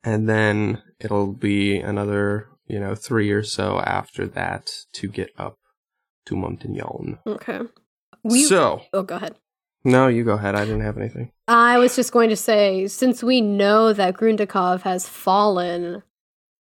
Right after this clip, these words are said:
Speaker 2: to the monsters, we will
Speaker 1: Mm-hmm.
Speaker 2: most likely be wanting to skirt around kind of that main entrance that leads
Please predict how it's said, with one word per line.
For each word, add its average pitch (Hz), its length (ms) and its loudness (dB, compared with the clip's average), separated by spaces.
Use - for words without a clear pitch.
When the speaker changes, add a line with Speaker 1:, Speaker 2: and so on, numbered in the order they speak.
Speaker 2:
to 247 500 2
the 277 100 2
monsters, 302 1000 0
we 220 360 0
will 226 160 4
Speaker 1:
Mm-hmm. 208 80 0
Speaker 2:
most 208 300 2
likely 196 320 0
be 190 140 0
wanting 185 380 0
to 196 120 -4
skirt 208 420 2
around 202 760 2
kind 214 160 0
of 196 80 -4
that 185 220 -4
main 196 240 -2
entrance 196 480 -4
that 175 180 -4
leads 185 760 -6